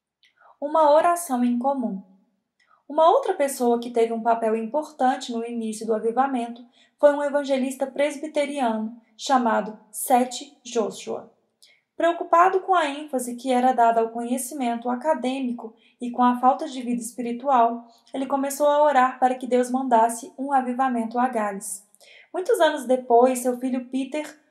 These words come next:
contou como teve oportunidade de ouvir a oração do pai. "Um dia resolvi matar aula e fui a um parque para brincar. Chegando lá, vi meu pai andando no parque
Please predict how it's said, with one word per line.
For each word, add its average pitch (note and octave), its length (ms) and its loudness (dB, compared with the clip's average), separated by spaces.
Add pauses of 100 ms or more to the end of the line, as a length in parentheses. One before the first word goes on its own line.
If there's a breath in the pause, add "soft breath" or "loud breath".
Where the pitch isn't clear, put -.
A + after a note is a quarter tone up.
(120)
contou D4 520 2
como C#4+ 260 -4
teve B3 420 2
oportunidade D4+ 840 0
de B3 160 -6
ouvir A#3+ 320 -2
a A3+ 80 0
oração A3+ 400 -2
do B3 140 -6
pai. G#3 340 -4 (840)
"Um E4 220 -8
dia B3+ 400 -2
resolvi B3 560 -2
matar C4 400 0
aula A3+ 400 -2 (340 soft breath)
e D4+ 120 -6
fui E4 360 -6
a D#4+ 60 -2
um F#4+ 220 -10
parque B3+ 360 2
para B3 240 2
brincar. A#3 640 -6 (400 soft breath)
Chegando D#4 480 0
lá, A#3 280 6
vi B3+ 160 -4
meu C4 140 -2
pai B3 220 2
andando B3+ 460 0
no C#4 160 -6
parque A3+ 460 0